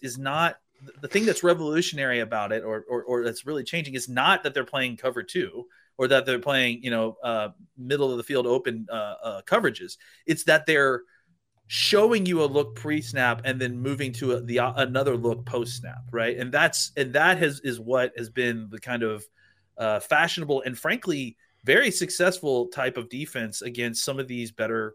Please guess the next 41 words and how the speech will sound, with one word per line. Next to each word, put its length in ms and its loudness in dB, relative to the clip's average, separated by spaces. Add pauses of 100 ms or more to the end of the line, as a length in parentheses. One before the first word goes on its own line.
quarterbacks. 460 -8
And, 140 -6
and 140 -8
it's 180 -6
not 180 -2
just 240 -8
Dak, 300 -2
it's, 280 -12
it's, 400 -8
it's 300 -6 (300)
all 240 4
of 80 -8
them 160 -16
almost. 440 -12
You 60 -8
know, 260 0 (220)
you've 120 -14
seen, 280 -8 (380)
uh, 240 2
Mahomes 460 2
struggle 360 2
with 220 0
it. 200 0
We've 140 -6
seen 280 -6
lots 300 0
of 100 0
different, 360 -4
uh, 200 0 (180)
uh, 100 0
different 340 -6
quarterbacks 420 -2
that 100 -4
are 80 -2
in 80 -4
that 220 -6
tier 340 -4
struggle 280 0
with 140 -2
it. 100 -12
So 220 2